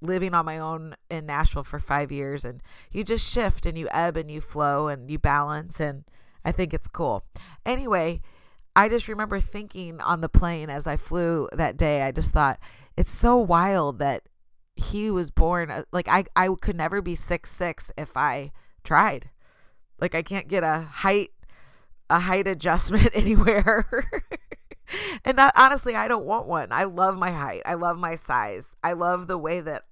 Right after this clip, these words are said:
I am and the package I'm in. A-, and you know what? Why not? Because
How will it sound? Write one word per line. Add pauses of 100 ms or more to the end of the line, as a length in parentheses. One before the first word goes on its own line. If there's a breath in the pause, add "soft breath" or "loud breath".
I
am
and
the
package
I'm
in. (460 loud breath)
A-,
and
you
know
what?
Why
not?
Because